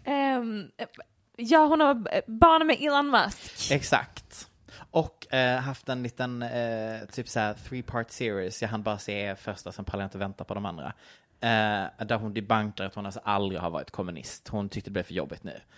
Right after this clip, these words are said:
Speaker 2: Eh, när folk sa att det var konstigt att hon hade övergett, eh, vänstern
Speaker 1: Mhm.
Speaker 2: när hon blev ihop med Elon Musk.
Speaker 1: Mm.
Speaker 2: Hon har debunkat det nu. Hon har aldrig själv.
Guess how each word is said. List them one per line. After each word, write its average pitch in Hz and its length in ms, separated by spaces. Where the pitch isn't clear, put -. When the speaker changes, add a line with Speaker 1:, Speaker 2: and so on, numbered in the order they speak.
Speaker 2:
Eh, 87 440
när 95 100
folk - 260
sa 87 140
att 90 100
det 95 60
var 92 80
konstigt 92 420
att 90 120
hon 95 100
hade 90 160
övergett, 90 800
eh, 101 180
vänstern - 640
Speaker 1:
Mhm. 247 360
Speaker 2:
när 104 80
hon 101 100
blev 98 140
ihop 92 180
med 101 80
Elon 98 180
Musk. - 280
Speaker 1:
Mm. 240 140
Speaker 2:
Hon - 120
har 110 80
debunkat 104 580
det 90 80
nu. 71 240
Hon 107 180
har 101 160
aldrig 95 440
själv. 71 680